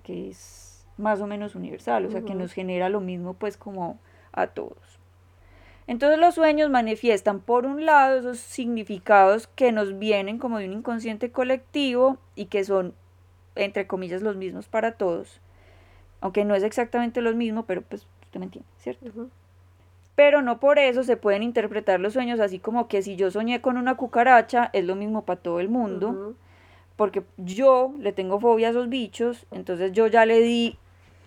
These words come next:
Speaker 1: no solo un significado a la cucaracha, sino una fuerza emotiva. O sea, yo le asigné un miedo irracional a las cucarachas.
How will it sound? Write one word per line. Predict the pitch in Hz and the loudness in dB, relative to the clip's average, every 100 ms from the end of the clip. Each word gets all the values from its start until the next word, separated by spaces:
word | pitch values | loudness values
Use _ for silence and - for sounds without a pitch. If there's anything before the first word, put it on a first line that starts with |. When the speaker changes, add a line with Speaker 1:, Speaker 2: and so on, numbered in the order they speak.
| - | -6
Speaker 1:
no | 240 277 | -2 4
solo | 294 294 | 6 4
un | 302 | 2
significado | 302 277 247 - 202 | -2 -2 -2 2 4
a | |
la | 240 262 | 4 0
cucaracha, | 208 - 190 262 240 - 240 | -4 -2 2 6 4 2 -4
sino | 220 | -4
una | 190 190 | -4 -2
fuerza | 240 226 233 | 0 0 -2
emotiva. | 202 165 214 185 | -4 -6 -4 -2
O | 170 | 0
sea, | 190 170 - | 0 0 0
yo | 214 | 2
le | 214 | 4
asigné | 240 254 214 | 4 2 -4
un | 196 214 | -2 -2
miedo | 254 269 262 | 2 2 2
irracional | 262 233 208 196 208 262 262 - - | 2 0 -2 -2 2 2 2 -6 -4
a | 202 | -4
las | 180 | -4
cucarachas. | - 185 180 190 - - 208 - | -8 -6 4 4 2 -12 -20 -20